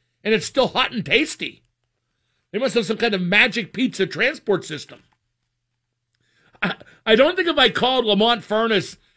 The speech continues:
and said, "Hey, could you deliver to my home in Pittsburgh?" that they would really be crazy about doing that. How much are these huge pizzas? What's it called anyway?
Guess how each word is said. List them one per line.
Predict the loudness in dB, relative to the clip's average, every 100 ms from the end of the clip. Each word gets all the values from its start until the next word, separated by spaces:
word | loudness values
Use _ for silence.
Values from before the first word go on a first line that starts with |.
| _
and | -8 -2
said, | 2
"Hey, | 4 2
could | 0
you | 0
deliver | 2 0 0
to | 2
my | 2
home | 2 0 0
in | 2
Pittsburgh?" | 2 2 -4 -4
that | -4 2
they | 4
would | 4 2 -4 _ _ _ _
really | 0 0 0
be | -4
crazy | -8 -2 2 2 2
about | 0 -2 -4 -6 _ _ _ _ _ -4
doing | 0 0 0 -6
that. | -6 -6 -10 _ _ _ _ _ _ _ _ _ -20 _ _ _ _ -4
How | 0
much | 2 2
are | 2
these | 2 0
huge | 0 -2 2
pizzas? | 2 2 -8 -16 -18 _ _ _ _
What's | -8 -6
it | -6
called | -2 -2 -2
anyway? | -6 -12